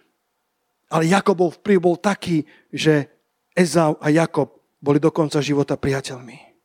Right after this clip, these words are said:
Keď si poznačený Bohom, Božia priazeň pôjde s tebou. Boh ti dá prosperitu, úspech, priateľov a vyslobodí ťa z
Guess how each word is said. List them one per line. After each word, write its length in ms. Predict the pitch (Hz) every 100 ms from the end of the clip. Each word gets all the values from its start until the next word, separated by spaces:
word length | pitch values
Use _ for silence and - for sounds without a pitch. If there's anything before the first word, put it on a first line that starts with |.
| _ _ _ _ _ _ _ _ _ _ _ _ _ _
Keď 120 | - -
si 80 | 165
poznačený 560 | 190 165 175 175 156
Bohom, 400 | 151 180 170 151 120 _ _ _ _ _ -
Božia 320 | 165 160 160
priazeň 560 | - 170 175 156 143
pôjde 320 | - 147 139 127
s 160 | -
tebou. 320 | 160 139 135 - _ _ _ _ _ _ _
Boh 160 | - 147
ti 160 | - 147
dá 80 |
prosperitu, 800 | 139 - 175 - - 180 175 202 202 _ _ _ _ _ _ 202
úspech, 560 | 180 - - 190 185 - - _ _ _ _ _ -
priateľov 800 | 170 175 180 - 185 180 185 196 185 _ _ _ _
a 160 | 160 135
vyslobodí 640 | 135 - 196 160 151 151
ťa 80 | 143
z 140 | -